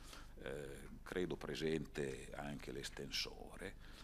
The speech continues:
eh, sentenza che, ehm, mise una parola finale su un punto di causalità che è quello del grado di probabilità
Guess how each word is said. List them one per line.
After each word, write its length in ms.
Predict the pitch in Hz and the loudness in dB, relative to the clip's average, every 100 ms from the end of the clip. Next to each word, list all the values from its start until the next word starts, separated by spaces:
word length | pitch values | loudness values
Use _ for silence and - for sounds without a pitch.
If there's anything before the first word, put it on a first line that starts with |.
| - - - | -10 -10 -8
eh, 680 | - 85 87 87 87 87 92 | 0 6 8 10 10 8 6
sentenza 800 | - - - 143 117 98 - 110 | 8 8 10 12 12 12 10 8
che, 400 | - 139 90 78 | 10 10 10 8
ehm, 1400 | - 80 87 87 87 87 87 87 87 85 82 82 85 82 82 - - - - - - | 2 0 0 0 0 2 2 4 4 2 2 2 0 -2 -4 -8 -10 -10 -10 -6 4
mise 760 | 117 165 143 104 90 95 90 - | 8 10 12 12 12 12 12 6
una 260 | 98 92 | 6 8
parola 340 | - 104 120 92 | 12 12 12 12
finale 880 | - 117 90 78 78 85 92 107 - - - - | 10 12 12 12 8 8 8 8 4 -6 -10 0
su 320 | - - 151 | 6 12 12
un 180 | 113 104 | 12 12
punto 520 | 151 127 98 87 90 | 12 12 12 12 12
di 100 | 92 | 12
causalità 840 | - 98 90 104 110 - 85 85 - | 12 12 12 12 10 8 10 10 8
che 240 | 123 123 | 10 10
è 80 | 120 | 12
quello 800 | 107 92 90 90 90 92 - - - - - | 12 12 12 12 12 12 8 -8 -10 -10 -8
del 340 | - 123 127 | 6 10 10
grado 680 | 113 131 117 95 85 82 90 | 12 12 12 12 12 12 8
di 260 | 82 120 101 | 10 10 10
probabilità 1300 | - 131 156 127 98 85 92 92 - 87 73 - | 10 12 12 12 12 12 10 8 10 10 10 4